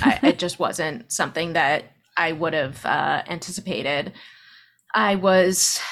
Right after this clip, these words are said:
Speaker 1: at one point interested in being a doctor, but then realized I couldn't get through medical school. I was interested in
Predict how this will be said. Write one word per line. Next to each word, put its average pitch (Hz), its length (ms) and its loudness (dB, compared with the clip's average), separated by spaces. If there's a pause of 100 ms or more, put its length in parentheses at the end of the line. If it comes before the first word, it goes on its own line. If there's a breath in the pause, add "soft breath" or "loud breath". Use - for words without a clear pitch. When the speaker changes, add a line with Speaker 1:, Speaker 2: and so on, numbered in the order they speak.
(640 loud breath)
Speaker 1:
at 208 120 0
one 226 240 4
point 214 260 2
interested 190 280 -4
in 180 80 -2
being 160 180 -6
a 160 40 -6
doctor, 311 460 4
but 196 140 0
then 165 160 0
realized 165 300 0
I 160 60 -4
couldn't 151 180 -6
get 165 120 -6
through 175 100 -10
medical 254 320 0
school. 226 440 2
I 165 100 2
was 156 160 -6
interested 175 420 -4
in 156 320 -6